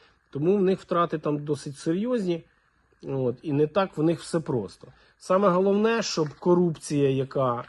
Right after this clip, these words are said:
м, на жаль, сьогодні існує всередині України, не знищила нас. От. Ми маємо пам'ятати навіть про, а, як Червінський сказав про міністра оборони Резнікова, да? Він каже, бачите,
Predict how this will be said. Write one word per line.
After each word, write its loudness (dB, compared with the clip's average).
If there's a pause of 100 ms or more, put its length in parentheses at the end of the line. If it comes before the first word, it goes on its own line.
(360)
м, -6
на 0
жаль, 0
сьогодні -6
існує -4
всередині -6
України, -8 (440)
не -2
знищила -2
нас. -4 (840)
От. -6 (140)
Ми 0
маємо 2
пам'ятати 2 (100)
навіть 0
про, 6 (1700)
а, -8
як -6
Червінський 2
сказав 4
про 0
міністра 2
оборони 4
Резнікова, 0
да? -2
Він -2
каже, -2
бачите, -6